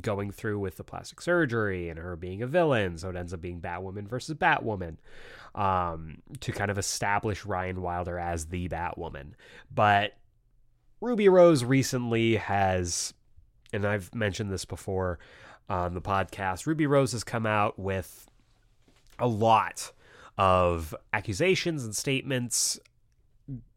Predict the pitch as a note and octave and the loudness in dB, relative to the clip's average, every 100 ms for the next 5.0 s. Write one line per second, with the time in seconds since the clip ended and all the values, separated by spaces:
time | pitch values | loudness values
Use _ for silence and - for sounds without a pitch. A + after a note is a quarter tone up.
0 | _ - C3 G2+ B2+ D3+ D#3 - - - | _ -2 0 4 4 4 0 -2 -2 -4
1 | C3+ B2+ D3 D3+ D#3+ E3 B2 A2+ A2+ - | -2 0 4 4 4 2 0 -2 -4 -6
2 | - D3+ D3+ D3 D3 C3+ - G2 G#2+ - | -2 0 2 2 0 -4 -6 -4 -4 -4
3 | A2+ G#2+ - F#2+ G2+ G2+ G2+ - - - | -6 -4 -2 -2 0 -2 -4 -8 -20 -20
4 | - - - G#2+ G2+ F#2+ F#2 F2 F2 F#2 | -20 -20 -2 2 4 4 2 0 -6 -12